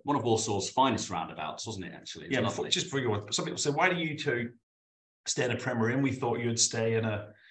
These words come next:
Speaker 2: in a, like, a really posh
Speaker 1: Yeah, sort of Ritz
Speaker 2: Ritz
Speaker 1: or
Speaker 2: kind of thing.
Speaker 1: whatever, yeah.
Speaker 2: We'll make two points on that. One, there's no wrong with the Premier Inn.
Speaker 1: No, no, good breakfasts.
Speaker 2: Excellent breakfast, excellent beds.
Speaker 1: Yeah.
Speaker 2: Um, we get one each,
Speaker 1: Yeah.
Speaker 2: I should say, in separate, in separate rooms. Um,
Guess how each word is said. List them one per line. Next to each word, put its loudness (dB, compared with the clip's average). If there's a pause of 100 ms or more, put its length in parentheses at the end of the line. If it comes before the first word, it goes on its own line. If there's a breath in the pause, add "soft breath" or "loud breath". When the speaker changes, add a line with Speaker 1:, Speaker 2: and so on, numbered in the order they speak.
(580 loud breath)
Speaker 2:
in -2
a, 2
like, -2
a 2
really 0
posh 0
Speaker 1:
Yeah, -8
sort -6
of -8
Ritz -4
Speaker 2:
Ritz 4
Speaker 1:
or 0
Speaker 2:
kind 0
of -2
thing. 0
Speaker 1:
whatever, -6
yeah. -4
Speaker 2:
We'll 0
make 2
two 4
points 0
on 0
that. -2
One, 2
there's -2
no 4
wrong 2
with -4
the -6
Premier 0
Inn. -2
Speaker 1:
No, -4
no, -4
good -2
breakfasts. -6
Speaker 2:
Excellent -2
breakfast, -4
excellent 0
beds. -2
Speaker 1:
Yeah. 0
Speaker 2:
Um, -2 (160)
we -2
get 0
one 2
each, -4
Speaker 1:
Yeah. 2
Speaker 2:
I 2
should -4
say, 0
in 0
separate, 2
in -2
separate -2
rooms. 0
Um, 0